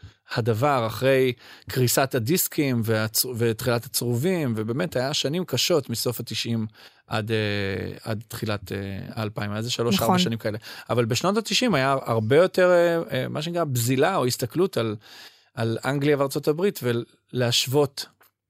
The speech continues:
Speaker 1: והיה עם מה להשוות. היו המון, המון, המון, המון זמרים, אה, ולהקות וזמרות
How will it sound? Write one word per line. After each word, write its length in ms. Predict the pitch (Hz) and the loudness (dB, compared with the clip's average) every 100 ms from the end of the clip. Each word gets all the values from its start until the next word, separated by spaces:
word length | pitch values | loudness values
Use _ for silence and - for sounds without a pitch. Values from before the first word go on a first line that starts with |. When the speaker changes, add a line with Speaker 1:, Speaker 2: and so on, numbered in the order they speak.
| _ _ 120 | _ _ 0
Speaker 1:
והיה 320 | 127 135 226 | 2 4 2
עם 140 | 185 | 0
מה 100 | 117 | 0
להשוות. 600 | 107 104 - 110 98 - - | 0 -2 -4 -6 -8 -12 -6
היו 260 | 113 127 | 0 2
המון, 340 | 135 147 196 190 | 2 2 0 0
המון, 260 | 165 165 | -2 -2
המון, 260 | 156 151 151 | -2 -2 -2
המון 260 | 139 143 127 | -2 -2 0
זמרים, 560 | 120 117 143 127 101 104 _ _ _ _ 113 | 0 0 0 -2 -4 -8 _ _ _ _ -4
אה, 260 | 110 110 | -2 0
ולהקות 640 | 107 110 107 107 160 143 - | 0 0 -2 0 2 2 0
וזמרות 760 | 104 104 107 113 147 143 - | -4 -2 -2 0 0 -2 -10